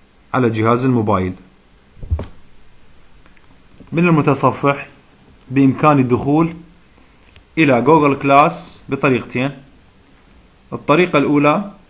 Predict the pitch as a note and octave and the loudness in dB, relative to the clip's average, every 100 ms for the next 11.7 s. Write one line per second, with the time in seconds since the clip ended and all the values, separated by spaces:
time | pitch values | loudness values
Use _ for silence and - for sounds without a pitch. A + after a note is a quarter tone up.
0 | - _ _ - _ _ - - C#3+ C#3 | -20 _ _ -20 _ _ -20 -6 0 2
1 | C3 C3+ D#3 D#3+ - C3+ A#2+ B2 B2 B2+ | 2 0 0 -2 -4 -6 -2 -4 0 0
2 | - A#2+ B2+ A2+ G#2+ G#2+ G#2+ G#2 F#2+ B2+ | 0 -4 -4 -2 -2 -2 -2 0 0 -2
3 | - - - B2 A#2 B2 D3 - - _ | -4 -16 -12 -10 -6 -6 -6 -8 -20 _
4 | B2 A#2+ A#2 A2+ G#2+ A2+ A2 B2 G#2+ A2 | -4 -2 -4 -6 -8 -8 -4 -4 -2 -4
5 | G#2 B2+ A3+ - - - - - _ - | -4 -4 -6 -16 -20 -20 -20 -20 _ -20
6 | - - _ - - C#3+ B2 A#2 C3 A#2+ | -20 -20 _ -12 -4 -4 -2 0 0 0
7 | A#2 - B2 A2 A#2+ A#2 A2+ A2 B2 A2+ | -2 -2 -4 -2 -4 -2 -2 -2 -4 -2
8 | A2+ G#2 C3+ - - _ _ _ _ - | -4 -4 -6 -10 -20 _ _ _ _ -20
9 | _ _ _ C#3+ D3 F3 F3 D#3 C#3+ C#3+ | _ _ _ -2 2 2 2 0 2 4
10 | C3 B2+ C#3 A#2 B2 B2+ D3 C3 A#2 A2 | 4 2 -2 -4 -2 2 2 2 -2 -4
11 | A2+ A2+ A#2+ A#2+ A#2 F3+ - | -4 -4 -2 0 0 0 -4